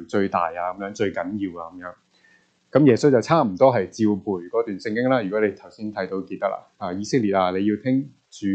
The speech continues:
我們神是獨一的主。你們要盡心盡性。」舊約呢，就去到盡力。噉呢個加咗盡意，愛主你的神。噉喺呢度呢，個力就真係力嚟嘅，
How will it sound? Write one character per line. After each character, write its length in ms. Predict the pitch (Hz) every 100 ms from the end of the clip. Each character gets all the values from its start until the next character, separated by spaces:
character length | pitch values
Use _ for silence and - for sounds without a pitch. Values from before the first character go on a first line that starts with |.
| 117 101
我 80 | 101
們 160 | 92
神 140 | 90 87 -
是 160 | 101
獨 100 | -
一 160 | - 110
的 80 | 120
主。 160 | - 87 _ _ _ _ _ _ _ _ _
你 120 | 123 139
們 200 | 117 101
要 120 | 123
盡 300 | 120 113 104
心 340 | 104 143 147
盡 260 | - 110 98
性。」 380 | - 107 104 110 _ _ _ _ _
舊 200 | 120 110
約 120 | 120
呢， 160 | 135 156 - _
就 140 | -
去 160 | 95 95
到 60 | 98
盡 280 | 104 90
力。 60 | 87 - _ -
噉 60 |
呢 60 | 110
個 120 | 117
加 200 | 101 110
咗 40 | 104
盡 220 | 95 87
意， 240 | 92 87
愛 240 | - 117 113
主 380 | 110 101 123 107
你 60 |
的 80 | 101
神。 180 | - - - _ _ _ _ _ _ _ -
噉 120 | 185
喺 100 | 175
呢 120 | 208
度 160 | 147 143
呢， 100 | 175
個 120 | 139
力 160 | 110 -
就 100 | -
真 180 | 101 160
係 180 | 135 98
力 80 | 90
嚟 100 | 92
嘅， 160 | 82